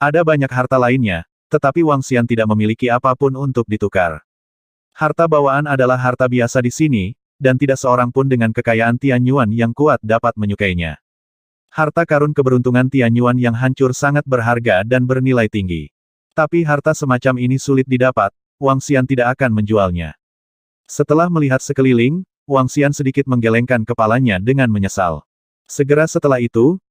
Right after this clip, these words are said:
dia membuka komunikator Tian Yuan untuk informasi kerjasama.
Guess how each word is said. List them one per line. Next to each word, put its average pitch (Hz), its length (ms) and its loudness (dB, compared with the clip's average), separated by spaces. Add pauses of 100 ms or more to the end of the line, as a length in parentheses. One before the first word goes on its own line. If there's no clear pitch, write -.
(140)
dia 151 240 2
membuka 139 320 0
komunikator 123 640 0
Tian 117 240 0
Yuan 120 240 2
untuk 120 240 -4
informasi 131 640 -2
kerjasama. 101 720 -2